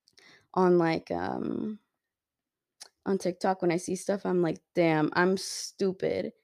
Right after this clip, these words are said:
How did I not think of that?" There's a million solutions to one problem. And then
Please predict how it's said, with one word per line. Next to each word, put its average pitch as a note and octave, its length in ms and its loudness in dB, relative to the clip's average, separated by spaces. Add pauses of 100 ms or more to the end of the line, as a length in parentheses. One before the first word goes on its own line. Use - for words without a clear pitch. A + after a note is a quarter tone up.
(140)
How G3 160 4
did G#3 80 6
I G3 160 4
not F3+ 420 2
think F3 240 -2
of F#3+ 160 -8
that?" F#2+ 240 -6 (360)
There's G#3 200 4
a G#3 60 4
million G3 560 6
solutions F3 720 -4
to F3+ 100 -4
one F3 280 -2
problem. E3+ 680 -4 (1400)
And G3 180 4
then D#3+ 380 0